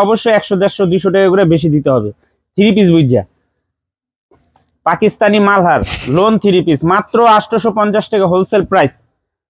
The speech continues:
মাত্র আটশোশো পঞ্চাশ টাকা। এই যে দেখেন ম্যাজিক বল, মাশাআল্লাহ খুবই সুন্দর একটা ডিজাইন। এটা হলো মালহারের ভিতর আইসা পড়ছে, কালারটা দেখেন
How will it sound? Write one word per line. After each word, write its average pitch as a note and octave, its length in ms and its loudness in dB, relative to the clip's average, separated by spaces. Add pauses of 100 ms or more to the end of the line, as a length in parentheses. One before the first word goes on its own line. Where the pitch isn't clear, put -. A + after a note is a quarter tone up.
(120)
মাত্র G#3 380 -2 (240)
আটশোশো A3 400 -2
পঞ্চাশ A3 320 0
টাকা। G3 160 0
এই F#3+ 80 0
যে F#3+ 140 0
দেখেন E3+ 260 2 (260)
ম্যাজিক D#3 360 0
বল, C#3+ 140 4 (200)
মাশাআল্লাহ D3+ 480 0
খুবই F3 280 -2
সুন্দর F#3+ 280 0
একটা E3 220 -2
ডিজাইন। A#2 260 0 (1000)
এটা D3+ 180 0
হলো G3+ 200 2
মালহারের G3 380 0
ভিতর G3 240 -2
আইসা F3+ 260 -2
পড়ছে, F#3+ 220 -2 (120)
কালারটা G3 420 0 (100)
দেখেন D#3 240 0